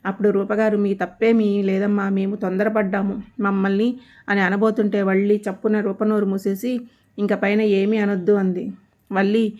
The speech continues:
మీ కెరీర్‌లో మీరు అనుకున్నది సాధించండి. మేము ఎప్పుడూ మీకు అండగా ఉంటాము. మా గురించి మీ ఫ్యూచర్ ప్లాన్స్ మార్చుకోబాకండి" అన్నారు పెద్ద మనసుతో.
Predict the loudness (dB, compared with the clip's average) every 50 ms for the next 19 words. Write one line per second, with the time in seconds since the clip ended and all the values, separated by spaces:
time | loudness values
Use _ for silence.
0 | -16 -20 -20 _ _ -6 -6 -2 -2 0 2 4 4 4 4 2 2 4 2 2
1 | 2 0 -2 -2 -2 -2 -2 -2 -2 -4 -4 -4 -2 -2 0 -2 -2 -2 -2 -2
2 | -2 0 0 -2 0 0 0 -2 -2 0 2 2 4 2 2 0 0 -2 -2 0
3 | -2 0 0 0 0 0 -2 -4 -4 -6 -6 -6 -8 -12 -16 _ _ _ _ _
4 | _ -2 -2 0 2 0 0 0 0 -2 0 0 2 2 2 2 0 0 0 0
5 | -4 -4 -2 -2 0 0 -2 -2 -2 0 0 0 0 -2 -6 -4 -4 -2 0 0
6 | 0 -2 -2 -6 -6 -6 -6 -10 -14 _ _ _ _ _ _ _ _ _ _ _
7 | _ _ _ _ _ _ _ _ _ _ _ _ _ -6 -4 -2 -2 0 0 0
8 | 0 0 -2 -2 -2 0 0 0 0 -2 -4 -6 -10 -10 -12